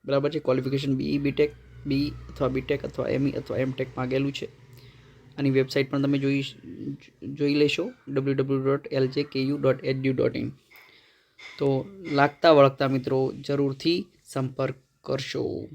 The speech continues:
બીજી એક આવી જ વેકન્સી જોઈએ આપણે, જે સાલ હોસ્પિટલ, સોરી,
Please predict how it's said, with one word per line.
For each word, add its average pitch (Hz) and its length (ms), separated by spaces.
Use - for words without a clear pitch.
બીજી 156 500
એક 185 120
આવી 143 280
જ 151 80
વેકન્સી 127 440
જોઈએ 123 260
આપણે, 143 440
જે 151 260
સાલ 143 360
હોસ્પિટલ, 135 640
સોરી, 135 460